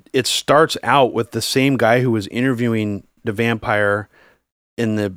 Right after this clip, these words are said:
you know, original book, but he, it's, like, thirty years later. And the interviewer is much older, and of course the vampire, like, this, looks the same 'cause he's, you know, immortal. Um, so that's sort of the setup for it, and then it goes back into the past,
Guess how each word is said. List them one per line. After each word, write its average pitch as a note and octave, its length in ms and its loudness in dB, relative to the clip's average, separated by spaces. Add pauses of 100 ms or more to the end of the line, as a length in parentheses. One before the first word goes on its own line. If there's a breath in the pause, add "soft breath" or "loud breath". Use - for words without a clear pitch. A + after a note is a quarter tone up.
you A2+ 100 -6
know, G#2+ 100 -2
original A2 380 -2
book, C3 320 -2
but A2+ 120 -2
he, A#2 120 -4
it's, G#2 220 -6
like, A2 240 -4
thirty C3 300 2
years A#2 320 0
later. G2 440 -6 (120)
And A2+ 160 -2
the G#2 140 -2 (140)
interviewer B2+ 460 2
is G#2+ 120 -2
much A2+ 220 -4
older, G#2 400 0
and G2 100 -4
of G2 80 -6
course G#2+ 260 -4
the G2+ 80 -10
vampire, G2 400 -6
like, F#2 180 -8
this, F#2 160 -14 (100)
looks A2+ 240 -6
the G2+ 80 -10
same F#2 400 -10
'cause G2 160 -8
he's, F2 220 -14
you F#2 80 -12
know, E2 260 -14
immortal. F#2+ 500 -6 (400 soft breath)
Um, G2+ 420 -6
so C3+ 100 0
that's B2 180 4
sort C#3 100 4
of A#2+ 60 0
the A2 100 0
setup C3 480 0
for G2+ 260 -4
it, F#2+ 140 -6 (460 soft breath)
and A2+ 120 -4
then A#2 80 0
it G2+ 80 -6
goes A#2 240 2
back G#2 300 0
into G#2 140 -4
the G2+ 100 -6
past, - 640 -2